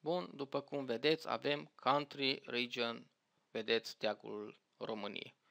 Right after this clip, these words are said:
Selectăm de aici, de exemplu, dăm click pe Change Country or Region. Și selectăm, de exemplu,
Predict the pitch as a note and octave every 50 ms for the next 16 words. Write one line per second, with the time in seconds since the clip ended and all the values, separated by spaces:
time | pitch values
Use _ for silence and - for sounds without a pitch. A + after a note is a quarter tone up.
0 | _ _ _ _ _ _ _ _ _ - - - D#3 D3 D3+ D3+ - - D#3 D3+
1 | C#3+ C3 A#2+ A#2 A#2+ B2 A#2+ - - A2+ A2 G#2+ G#2 - - A2 A2 A2 A2+ -
2 | - A2+ A2 A2 A2 - A#2 A#2 A2+ A2 A2 A2 A2 G#2+ - _ _ _ _ _
3 | _ _ _ _ _ _ _ _ _ _ _ _ _ _ _ _ _ _ _ _
4 | _ _ _ _ _ _ _ - - - B2 A#2 A#2 A2 - - - A2+ - _
5 | - A2+ G#2+ - - A2+ A2+ G#2+ - - - - A2 A2 A2 - - - A#2 G#2+
6 | - - B2+ B2 A#2 A2 - - - A2+ B2 D3+ F3+ F3+ G3 G#3 G#3 G#3+ A3+ -
7 | _ _ _ - - _ _ _ _ _ _ _ _ - - - - - _ _
8 | _ _ _ _ _ _ _ _ _ _ _ _ _ _ _ _ _ _ _ _
9 | _ _ _ _ _ _ _ _ _ _ _ _ _ _ _ _ _ _ _ _
10 | _ _ _ _ _ _ _ _ _ _ _ _ _ _ _ _ _ _ _ _
11 | _ _ _ _ _ _ _ - - - F3 E3+ F3 D#3+ - - C#3 C3 B2 B2
12 | B2 _ _ - - D3 D3 D3 C#3 C3+ C3+ C3+ D3 - _ - - A#2+ A#2 A2+
13 | A2 - - - - C#3 C3+ C3 C3 - - C#3 C3 B2+ B2 B2+ B2 B2 B2